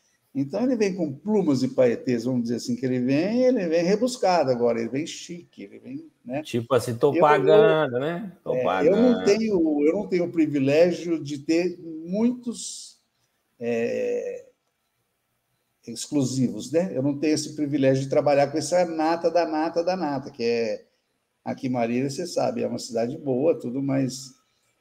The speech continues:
Speaker 1: os bons e os, os bons daqui, eles procuram até, às vezes,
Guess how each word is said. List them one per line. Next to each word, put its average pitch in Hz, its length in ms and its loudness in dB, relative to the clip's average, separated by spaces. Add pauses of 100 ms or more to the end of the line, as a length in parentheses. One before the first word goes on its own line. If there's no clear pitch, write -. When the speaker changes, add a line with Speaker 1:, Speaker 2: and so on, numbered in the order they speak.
(200)
Speaker 1:
os 123 240 -2
bons 131 540 4
e 123 100 0
os, 113 300 -6
os 110 240 -10
bons 120 460 4
daqui, 117 340 0
eles 147 260 -4
procuram 151 500 -4
até, 139 420 0
às 120 160 -2
vezes, 131 460 -4